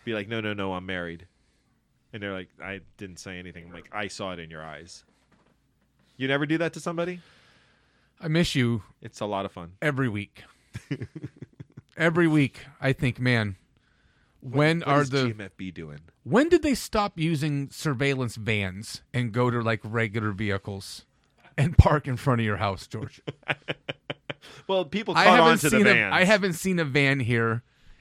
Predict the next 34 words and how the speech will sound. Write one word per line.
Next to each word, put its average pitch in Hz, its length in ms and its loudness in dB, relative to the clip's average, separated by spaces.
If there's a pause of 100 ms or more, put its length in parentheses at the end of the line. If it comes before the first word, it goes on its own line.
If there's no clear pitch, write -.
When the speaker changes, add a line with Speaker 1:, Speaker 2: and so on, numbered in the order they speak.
(120)
Speaker 2:
in 143 140 4
a 127 80 2
minute. 113 460 0 (140)
Speaker 1:
Mm, 113 160 -14
it's - 100 -20
been 330 180 -6
a 403 40 -2 (240)
while. 110 240 -2 (200)
But 143 100 -4
lots 285 260 4
of 349 60 -8
cars 349 300 4
on 151 140 0
the 131 60 -2
street 131 280 -4
for 131 100 -6
some 143 220 -2
Speaker 2:
Huh. 254 120 2
Speaker 1:
reason. 131 340 -2 (220)
Speaker 2:
That's 226 260 -10
weird. 113 320 0
Speaker 1:
<laughs> - 20 -20
Why 202 180 2
are 330 120 -2
two 247 260 -4
guys 151 400 2 (100)
always 151 460 2
sitting 131 460 -4
in 110 160 -10
the 120 80 -8
car 107 280 0
with 113 160 -4
cameras? 113 600 -6 (260)
Speaker 2:
Hmm. 185 200 -2